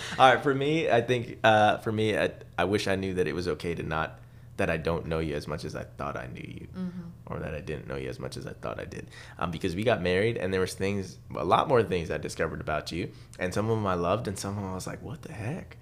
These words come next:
Speaker 1: You know what I'm saying? And you
Speaker 2: That's
Speaker 1: felt the same
Speaker 2: great.
Speaker 1: way about me,
Speaker 2: <laughs>
Speaker 1: okay? So it's okay. It's okay that maybe you don't know the person as much as you think you do. I think you need to get to know them as much
Speaker 2: Mm-hmm.
Speaker 1: as you can, but you're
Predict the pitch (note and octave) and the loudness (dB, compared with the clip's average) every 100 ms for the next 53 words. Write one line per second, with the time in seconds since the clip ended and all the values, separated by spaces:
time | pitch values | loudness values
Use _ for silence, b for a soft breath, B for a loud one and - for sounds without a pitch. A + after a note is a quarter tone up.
0 | B B G2 A2 A2+ A2 A2 B2 - G#2+ | B B -2 0 0 0 -2 -2 -2 -2
1 | G#2 D3+ C3 D3 E3+ - D#3+ D#3 B2+ B2+ | 2 2 2 0 -2 0 0 2 2 2
2 | A#2+ A#2+ A2+ A2+ G2+ - A#2 C3 - B | 4 4 4 2 2 2 2 2 0 B
3 | B - D#3 D3+ - - D3+ D#3 G3+ F#3+ | B 8 10 10 8 4 4 6 4 4
4 | E3 F#3 - - - - A#2 C#3 C3 C3 | 2 2 0 -4 -6 -2 2 2 2 2
5 | C3 B2 A2+ A#2 A#2+ A#2 A#2 G#2+ A2 A2 | 4 4 4 4 4 2 2 4 2 2
6 | G#2+ A#2 A2 G#2 A2 A#2 G#2+ G2+ - A2 | -2 0 -2 -2 -2 -2 -4 -6 -4 -4
7 | D3 F3 - E2+ A#2 F#2 G#2 G#2+ G2+ G2 | -4 -6 -4 -2 0 0 0 -2 -2 -2
8 | G2 G2+ - G#3 C#3 G2+ G2 F#2+ F#2 F#2 | -2 -4 -2 -2 -2 0 -2 -4 -6 -6
9 | F2+ E2+ F2+ F2+ F#2 - - | -6 -6 -6 -2 -2 0 -4